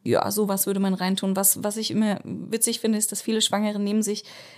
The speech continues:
in ihre Kliniktaschen das mit, was sie während der ganzen Schwangerschaft nicht so essen und trinken durften. Also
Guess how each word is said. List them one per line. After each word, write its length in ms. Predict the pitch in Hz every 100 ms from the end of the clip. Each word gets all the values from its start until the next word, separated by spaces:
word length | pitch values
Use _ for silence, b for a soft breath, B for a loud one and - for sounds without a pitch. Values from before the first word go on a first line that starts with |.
| B
in 180 | - 214
ihre 180 | 208 208
Kliniktaschen 580 | 233 226 220 214 226
das 220 | 190 214 220
mit, 260 | 208 -
was 200 | 214 -
sie 380 | 208 208 202 -
während 280 | - 208 220
der 80 | 196
ganzen 260 | 208 214 220
Schwangerschaft 460 | 214 208 202 -
nicht 120 | 214
so 100 | -
essen 460 | - 247 254 220 190
und 200 | - 208
trinken 500 | - 320 - 196 202
durften. 480 | 208 208 - 277 392
Also 340 | 220 220 220